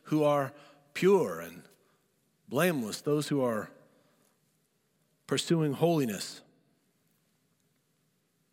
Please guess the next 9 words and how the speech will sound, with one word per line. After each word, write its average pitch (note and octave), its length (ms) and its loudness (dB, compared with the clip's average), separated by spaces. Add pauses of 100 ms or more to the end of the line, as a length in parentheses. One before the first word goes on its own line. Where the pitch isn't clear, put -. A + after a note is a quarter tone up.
(1700)
Now, C#3+ 140 0
I D3 60 2
think F#3 220 0
when D#3+ 280 -4
we D3 320 -2 (800)
see - 220 -4
the E3+ 100 0
word C#3+ 220 2
sacrifice, B2+ 840 -6